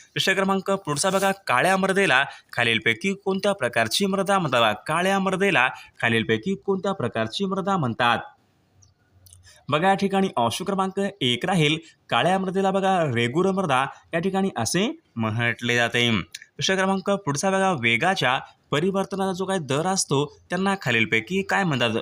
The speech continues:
वेगाच्या परिवर्तनाचा दर त्यांना खालीलपैकी काय म्हणतात? बघा, या ठिकाणी ऑप्शन क्रमांक त्यांना बघा या ठिकाणी त्वरण या ठिकाणी असे म्हटले जाते. प्रश्न क्रमांक तीस बघा, मसुदा समितीमध्ये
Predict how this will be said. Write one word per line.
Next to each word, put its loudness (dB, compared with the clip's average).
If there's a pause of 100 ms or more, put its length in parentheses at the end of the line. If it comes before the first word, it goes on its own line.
वेगाच्या -2 (340)
परिवर्तनाचा -2
दर 0 (240)
त्यांना -2
खालीलपैकी 0 (100)
काय -2
म्हणतात? 2 (380)
बघा, -2
या 2
ठिकाणी 0
ऑप्शन -2
क्रमांक -4
त्यांना -2
बघा -4
या 0
ठिकाणी -2
त्वरण 0 (320)
या 0
ठिकाणी -2
असे 0 (340)
म्हटले -2
जाते. 0 (500)
प्रश्न 0
क्रमांक -2 (160)
तीस 0
बघा, 2 (280)
मसुदा -2
समितीमध्ये -2